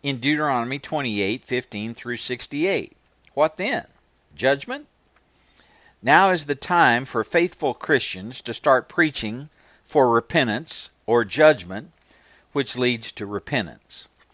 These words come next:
It appears that we are unlikely to wake up the slumbering faithful in the pews apart from judgment. So we preach for judgment, not judgment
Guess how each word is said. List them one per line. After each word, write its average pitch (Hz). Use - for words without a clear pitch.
It 143
appears 139
that 147
we 180
are 151
unlikely 175
to 127
wake 139
up 135
the 110
slumbering 123
faithful 131
in 104
the 92
pews 110
apart 98
from 104
judgment. 151
So -
we 190
preach 151
for 147
judgment, 131
not 156
judgment 120